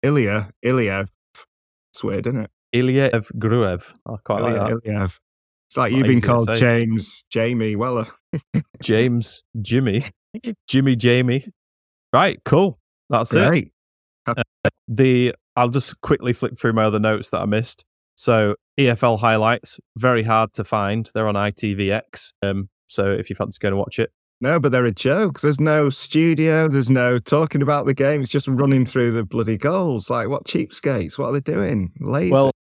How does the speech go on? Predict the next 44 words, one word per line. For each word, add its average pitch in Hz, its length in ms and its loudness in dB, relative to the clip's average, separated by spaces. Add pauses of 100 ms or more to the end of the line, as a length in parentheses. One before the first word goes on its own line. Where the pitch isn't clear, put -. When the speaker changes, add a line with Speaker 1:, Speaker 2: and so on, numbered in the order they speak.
Speaker 2:
my 139 200 4
observation 143 720 2
<laughs> - 20 4
is 113 220 0 (420)
the 120 60 -2
theme 131 320 2
tune 110 280 0
is 101 120 -2
proper - 340 -4
daytime 104 540 -2
T 107 240 -2
V 107 180 0
as 113 140 0
well. 113 260 0 (160)
Speaker 1:
<laughs> 202 140 -6 (340)
Speaker 2:
It 139 140 0
do-, 156 180 4
it 135 140 2
does 143 160 4
sound 135 320 2
like, 120 320 2
I 117 60 4
don't 117 140 2
know, 120 180 4
like 101 220 0 (360)
some 113 220 0
sort - 140 -2
of 92 60 -6
home 107 200 2
improvement 107 640 0
channel 101 320 -2
or, 95 220 -2 (220)
uh, 110 140 -2 (100)
Speaker 1:
<laughs> - 140 -10
Speaker 2:
program. 101 480 2
Sorry. 98 300 0 (600)
Yeah, 101 260 -2 (260)
just 135 240 -12
go 117 120 2
listen 101 280 -2
to 107 80 0
it. - 60 -2
It's - 60 -12
funny. 98 300 -2